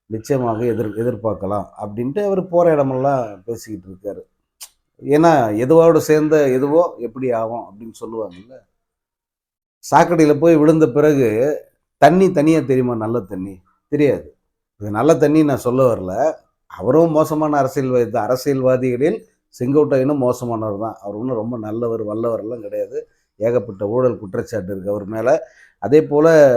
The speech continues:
அந்த வாச்சாத்தி ரொம்ப, அஹ், கேட்ட, கேட்ட மாத்திரத்திலேயே வந்து கொலை நடுங்க வைக்கிற மோசமான சம்பவம் எல்லாம் நடந்தது அந்த வாச்சாத்தி வழக்குல தான்.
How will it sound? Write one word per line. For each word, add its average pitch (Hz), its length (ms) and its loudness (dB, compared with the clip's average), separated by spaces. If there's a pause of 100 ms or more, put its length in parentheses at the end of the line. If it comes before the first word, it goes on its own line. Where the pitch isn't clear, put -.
(160)
அந்த 107 180 -4
வாச்சாத்தி 127 600 2 (580)
ரொம்ப, 135 220 -2 (880)
அஹ், 95 460 -4 (360)
கேட்ட, 143 320 0 (1160)
கேட்ட 139 300 2
மாத்திரத்திலேயே 147 920 2
வந்து 131 280 0 (680)
கொலை 135 200 0
நடுங்க 131 360 0
வைக்கிற 110 360 -4 (280)
மோசமான 131 580 -6 (320)
சம்பவம் 113 460 -6
எல்லாம் 120 220 -2
நடந்தது 107 440 -6
அந்த 101 180 -6
வாச்சாத்தி 95 580 -8 (600)
வழக்குல 92 380 -8
தான். 127 200 -8